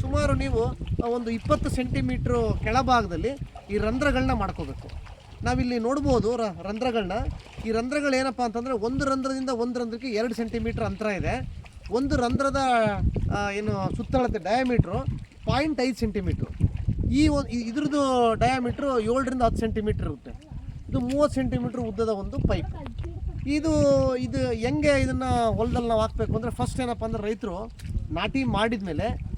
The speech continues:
ಇಪ್ಪತ್ತು ದಿವಸಗಳ ಕಾಲ ನಾವು ನೀರನ್ನ ಐದು ಸೆಂಟಿಮೀಟರ್ ನೀರನ್ನ ನಾವು ನಿಲ್ಲಿಸ್ಕೋಬೇಕು. ಯಾಕೆಂದ್ರೆ ಒಂದು ಕಳೆ ನಿರ್ವಹಣೆಗೆ ಒಂದು ಏನು ಸಸಿಗಳು ಹಚ್ಚಿರ್ತಾರಲ್ಲ ಒಂದು ಇದಾಗ್ಲಿ ಅಂತೇಳಿ. ಆಮೇಲೆ ಎರಡನೇದು ನಾವು ಇದನ್ನ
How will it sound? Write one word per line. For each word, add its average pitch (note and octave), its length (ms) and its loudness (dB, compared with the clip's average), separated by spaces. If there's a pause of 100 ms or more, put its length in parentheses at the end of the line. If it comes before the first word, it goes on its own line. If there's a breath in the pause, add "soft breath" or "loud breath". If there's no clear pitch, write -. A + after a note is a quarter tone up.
(160)
ಇಪ್ಪತ್ತು A#3+ 320 0
ದಿವಸಗಳ B3 300 0
ಕಾಲ A#3 320 0 (180)
ನಾವು G#3 240 -4
ನೀರನ್ನ A#3+ 380 -2
ಐದು G#3+ 200 -2
ಸೆಂಟಿಮೀಟರ್ G3+ 460 -2
ನೀರನ್ನ F#3 300 -6
ನಾವು F#3 260 -4
ನಿಲ್ಲಿಸ್ಕೋಬೇಕು. F3 640 -8
ಯಾಕೆಂದ್ರೆ F#3+ 380 -8
ಒಂದು F3+ 220 -10
ಕಳೆ F3 180 -6
ನಿರ್ವಹಣೆಗೆ F#3+ 800 -6 (120)
ಒಂದು F3+ 520 -6 (340)
ಏನು F3+ 140 -8
ಸಸಿಗಳು F3+ 600 -6
ಹಚ್ಚಿರ್ತಾರಲ್ಲ F3+ 520 -6 (420)
ಒಂದು D3+ 300 -6
ಇದಾಗ್ಲಿ D3 420 -2
ಅಂತೇಳಿ. A#2 280 -16 (560)
ಆಮೇಲೆ C4+ 300 0
ಎರಡನೇದು C4+ 540 0
ನಾವು B3+ 260 -4
ಇದನ್ನ B3+ 240 -4